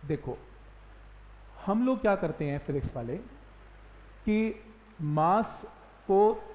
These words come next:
जब हम कोई body बनाते हैं, कोई भी body consider करते हैं, ring, disc, sphere, कुछ भी, कोई दुनिया की body ले लो, वो तीन तरीके से उसमें mass भर के body को बनाया जाता है।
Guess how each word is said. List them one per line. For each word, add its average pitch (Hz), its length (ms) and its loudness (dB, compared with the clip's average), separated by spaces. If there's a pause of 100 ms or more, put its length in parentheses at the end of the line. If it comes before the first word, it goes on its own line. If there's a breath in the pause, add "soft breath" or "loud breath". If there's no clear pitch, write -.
(600)
जब 180 180 2
हम 208 140 2
कोई 220 200 2
body 180 260 4
बनाते 165 440 2
हैं, 123 200 -6 (680)
कोई 220 180 6
भी 226 100 0
body 196 220 4
consider 214 440 2
करते 170 260 0
हैं, 156 80 2
ring, 180 520 0
disc, 175 540 2
sphere, 175 560 4 (160)
कुछ 269 260 -4
भी, 185 140 2 (800)
कोई 262 240 4
दुनिया 233 260 4
की 214 100 2
body 175 260 2
ले 151 100 0
लो, 104 160 -4 (840)
वो 247 100 4
तीन 269 540 2
तरीके 233 440 4
से 226 480 2 (340)
उसमें 233 260 0
mass 185 480 2
भर 151 240 2
के 180 260 0 (460)
body 170 240 2
को 175 80 0
बनाया 139 260 -4
जाता 110 260 -10
है। 98 120 -12